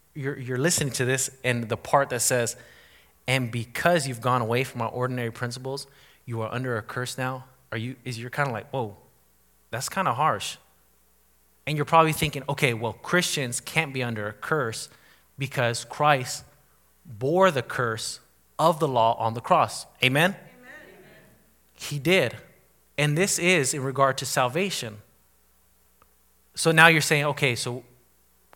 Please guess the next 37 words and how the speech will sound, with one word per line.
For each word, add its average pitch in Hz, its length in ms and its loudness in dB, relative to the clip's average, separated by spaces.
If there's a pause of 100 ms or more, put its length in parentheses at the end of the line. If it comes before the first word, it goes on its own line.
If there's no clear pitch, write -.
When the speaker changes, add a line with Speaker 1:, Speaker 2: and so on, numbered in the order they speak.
(580)
Speaker 1:
so - 160 0
my, 165 460 6
so 147 240 -2
then 139 220 -2
now 160 240 8
if 147 120 0
you 170 120 -4
say 151 200 2
that, 151 280 6
so 143 100 -4
you're 147 140 -4
saying 160 340 2
we 151 100 0
can 135 320 -2
live 156 320 0 (440)
however 147 440 6
we 127 200 -4
want 127 400 0 (600)
and 117 160 -4
there 120 140 0
not 123 300 -2
be 117 80 -8
consequences?" 139 960 -8 (920)
So 165 120 0
substitute 180 540 2
the 160 80 -4
word 147 280 0
curse 165 340 2
for 127 140 -8
consequences. 123 840 -2 (1300)
It's 185 160 2
just 214 200 0
crazy 165 400 2
to 185 80 -2
think 220 280 -2
that 147 140 4
way, 104 260 -4